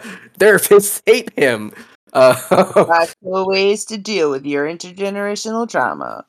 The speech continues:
Speaker 1: Yeah.
Speaker 2: One, don't have it.
Speaker 1: <laughs>
Speaker 2: Two,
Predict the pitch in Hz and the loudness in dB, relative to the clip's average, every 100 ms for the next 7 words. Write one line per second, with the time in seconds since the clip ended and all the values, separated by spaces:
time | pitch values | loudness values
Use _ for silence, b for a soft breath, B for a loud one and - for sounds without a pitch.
0 | _ _ 120 135 120 175 147 123 123 143 | _ _ 2 4 4 4 0 -2 -8 -18
1 | _ _ - 139 147 170 - 147 101 85 | _ _ 0 2 2 -2 -6 -14 -14 -14
2 | - - _ _ - 262 202 185 202 | -16 -20 _ _ -8 -2 2 2 2